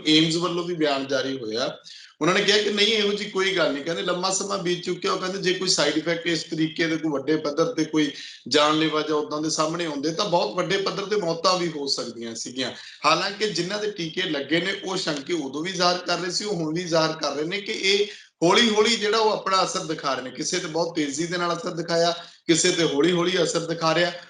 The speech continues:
ਹੁਣ ਇਹ ਸਭ ਦੇ ਪਿੱਛੇ ਅਸੀਂ ਸੱਚ ਕਿਹਨੂੰ ਮੰਨੀਏ? ਡਾਕਟਰਾਂ ਦੀ ਮੰਨੀਏ ਜਿਨ੍ਹਾਂ ਨੂੰ ਅਸੀਂ ਸਮਝਦੇ ਹਾਂ ਕਿ ਉਹੀ ਸਾਰਾ ਕੁਝ ਦੱਸ ਸਕਦੇ ਨੇ ਇਸ ਮਾਮਲੇ ਦੇ ਵਿੱਚ, ਜਾਂ ਫਿਰ ਜਿਹੜੇ ਵੱਡੇ ਵੱਡੇ ਵਿਗਿਆਨੀ ਬੈਠੇ ਨੇ, ਜਾਂ ਜਿਹੜੇ ਵਿਦੇਸ਼ੀ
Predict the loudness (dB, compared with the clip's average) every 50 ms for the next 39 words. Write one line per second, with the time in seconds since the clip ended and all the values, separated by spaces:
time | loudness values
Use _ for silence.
0 | _ _ 2 4 4 6 6 6 4 4 2 2 2 -2 -4 -4 -4 -2 -2 0
1 | 0 0 0 -2 0 0 0 0 0 -2 -4 -4 -4 -4 -4 -4 -6 -6 -6 -6
2 | -6 -6 -8 -10 -2 0 2 2 2 0 -2 0 0 0 0 0 -4 -6 -6 -6
3 | -6 -4 -4 -4 -2 -2 -4 -4 -4 -4 -4 -4 -6 -6 -6 -6 -6 -6 -8 -8
4 | -8 -6 -4 -2 -4 -2 -2 -2 -2 -2 -4 -6 -12 -18 -10 _ 4 4 4 6
5 | 4 4 4 4 4 4 4 2 -2 -2 0 2 2 2 0 -2 -6 -6 -6 -6
6 | -6 -4 -4 -4 -4 -4 -4 -2 0 0 0 0 -2 -4 -4 -2 0 0 0 0
7 | 0 -2 -4 -4 -6 -10 -18 -20 _ 0 2 4 4 4 2 -4 -6 -6 -4 -2
8 | -2 -2 -2 -2 -4 -4 -4 -4 -4 -4 -4 -4 -4 -4 -4 -2 0 0 0 0
9 | -2 -4 -4 -4 -6 -6 -6 -6 -6 -4 -4 0 2 2 2 2 0 0 0 -2
10 | -2 -2 -2 -2 -2 -2 -2 -2 -4 -4 -6 -6 -8